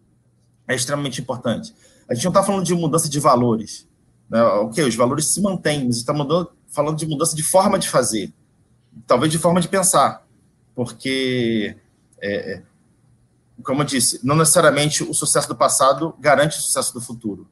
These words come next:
No mundo de hoje, que muda a qualquer momento, muda a todo momento.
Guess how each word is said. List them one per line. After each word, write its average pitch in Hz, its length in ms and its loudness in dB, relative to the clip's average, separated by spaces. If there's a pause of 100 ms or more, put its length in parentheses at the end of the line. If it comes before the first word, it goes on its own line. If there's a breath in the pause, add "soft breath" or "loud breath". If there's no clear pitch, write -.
(160)
No 143 120 0
mundo 147 280 2
de 131 120 -2
hoje, 156 260 2
que 180 100 -6
muda 156 300 4
a - 20 -2
qualquer 135 280 -2
momento, 117 300 -2
muda 156 280 2 (120)
a 160 120 -4
todo 175 400 -4
momento. 107 420 -6